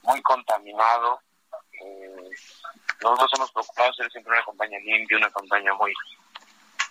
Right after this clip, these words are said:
pues muy derecha, muy respetuosa, tanto en los tiempos como en los parámetros jurídicos y todo, todo. Pero bueno, a enfrentarte al, al poder político y económico no es, no es sencillo, pero vamos muy bien.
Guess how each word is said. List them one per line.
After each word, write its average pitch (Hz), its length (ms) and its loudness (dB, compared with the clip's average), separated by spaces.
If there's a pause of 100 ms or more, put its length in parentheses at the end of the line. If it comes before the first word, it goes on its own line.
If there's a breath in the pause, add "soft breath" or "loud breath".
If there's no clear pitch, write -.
(300)
pues 123 160 4
muy 143 120 4
derecha, 139 480 2
muy 127 240 0
respetuosa, 123 920 2 (280)
tanto 98 220 -12
en 98 160 4
los - 180 4
tiempos 117 540 2
como 98 180 -6
en 98 60 -12
los 95 180 0
parámetros 101 540 2 (240)
jurídicos 107 800 2
y - 80 -8 (140)
todo, 147 340 4
todo. 131 260 0 (1000)
Pero 123 220 4
bueno, 170 280 4 (160)
a 92 140 0
enfrentarte 107 600 0
al, 107 260 2
al 113 160 -4
poder 104 380 2
político - 560 -2
y - 140 -6
económico 104 640 2
no 101 200 2
es, - 80 -2 (180)
no 107 80 4
es 110 100 2
sencillo, 123 580 0
pero 110 200 6
vamos 143 280 2
muy 135 220 -4
bien. 123 260 0